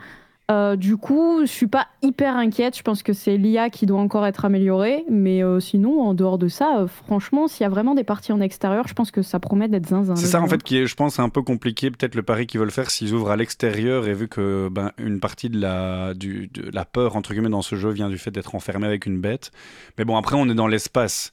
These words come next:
Speaker 1: C'est ça.
Speaker 2: Je veux dire, euh,
Speaker 1: Ce sera moins huis
Speaker 2: ouais, mais tu
Speaker 1: clos,
Speaker 2: peux pas te
Speaker 1: donc, euh,
Speaker 2: casser,
Speaker 1: ouais.
Speaker 2: euh, tu vois, <laughs>
Speaker 1: Faut voir.
Speaker 2: tu peux pas traverser et aller jusqu'à la prochaine
Speaker 1: Oui.
Speaker 2: planète. Pour t-, t'as, tu, tu restes quand même, euh, même si t'es en extérieur,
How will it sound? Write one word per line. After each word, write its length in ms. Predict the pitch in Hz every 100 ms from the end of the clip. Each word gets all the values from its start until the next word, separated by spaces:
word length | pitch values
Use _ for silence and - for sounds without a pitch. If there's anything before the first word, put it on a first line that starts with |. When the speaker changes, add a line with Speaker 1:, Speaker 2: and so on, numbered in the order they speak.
| -
Speaker 1:
C'est 120 | - 254
ça. 160 | 190
Speaker 2:
Je 60 | 113
veux 40 |
dire, 220 | 107 110 107
euh, 320 | 104 101 98
Speaker 1:
Ce 80 | -
sera 160 | 208
moins 320 | 208 233 254
huis 240 | 247 233 240
Speaker 2:
ouais, 160 | 269 214
mais 120 | 202
tu 60 | 220
Speaker 1:
clos, 80 |
Speaker 2:
peux 40 | 190
pas 60 | 180
te 40 |
Speaker 1:
donc, 100 | 147
euh, 20 |
Speaker 2:
casser, 220 | 120 170 127 123
Speaker 1:
ouais. 40 |
Speaker 2:
euh, 160 | 110 107
tu 80 | 117
vois, 100 | 135
<laughs> 0 |
Speaker 1:
Faut 340 | - - 247 156
voir. 220 | 180 -
Speaker 2:
tu 160 | - 147 - - - -
peux 80 | 151
pas 60 |
traverser 560 | - 123 120 113 - 143
et 140 | 135
aller 200 | 107 107
jusqu'à 220 | 110 - 104
la 100 | 95
prochaine 240 | 104 160
Speaker 1:
Oui. 60 | 98
Speaker 2:
planète. 260 | 104 113
Pour 180 | - -
t-, 120 | - -
t'as, 160 | - 110
tu, 140 | -
tu 100 | 98
restes 220 | 113 127 -
quand 80 | 107
même, 320 | 113 120 107
euh, 100 | 101
même 120 | 110
si 80 | -
t'es 60 | 120
en 100 | 110
extérieur, 640 | 98 - 92 107 123